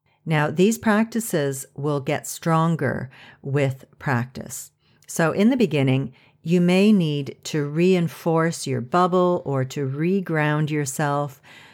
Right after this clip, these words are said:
several times a day. You might need to do it every hour, like, just check in with yourself and take note of whether you're still feeling grounded, or if you notice that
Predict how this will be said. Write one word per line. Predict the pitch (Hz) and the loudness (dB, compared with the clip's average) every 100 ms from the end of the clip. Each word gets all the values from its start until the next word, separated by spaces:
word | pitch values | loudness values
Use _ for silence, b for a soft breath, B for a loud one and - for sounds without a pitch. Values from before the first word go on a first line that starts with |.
| B | B
several | - 196 190 190 | -4 0 2 2
times | 180 170 156 143 | 0 0 0 -2
a | 147 | -4
day. | 135 127 - | -2 -2 -2
You | 127 135 | -2 -2
might | 156 160 | 0 0
need | 165 165 160 | 0 0 -2
to | 165 143 | -4 -4
do | 131 180 | 2 2
it | 190 - | 2 0
every | 175 175 185 - | -4 -2 -4 -2
hour, | 185 202 135 | -2 0 0
like, | 127 | -2
just | 131 226 - | -4 -8 -8
check | - 269 269 | -6 -4 -2
in | 226 208 | 0 2
with | 208 | 0
yourself | 208 190 - 175 175 175 B B B B | 0 -4 -4 -4 -4 -6 B B B B
and | 151 135 | -2 -2
take | 175 175 | -4 -4
note | 151 143 143 - | -2 -2 -4 -4
of | 131 | -6
whether | 139 143 147 | -2 -2 -2
you're | 139 135 | -2 -4
still | 131 - 165 165 | -6 -6 -4 -4
feeling | - 139 131 | -6 -6 -4
grounded, | 135 170 185 185 185 185 185 B B B | -4 -4 -2 0 0 0 -2 B B B
or | - 156 | -2 0
if | 156 135 | 0 0
you | 180 | 0
notice | 180 160 165 165 160 - | 0 2 0 0 -2 -8
that | - 143 139 135 - | -8 -4 -2 -4 -6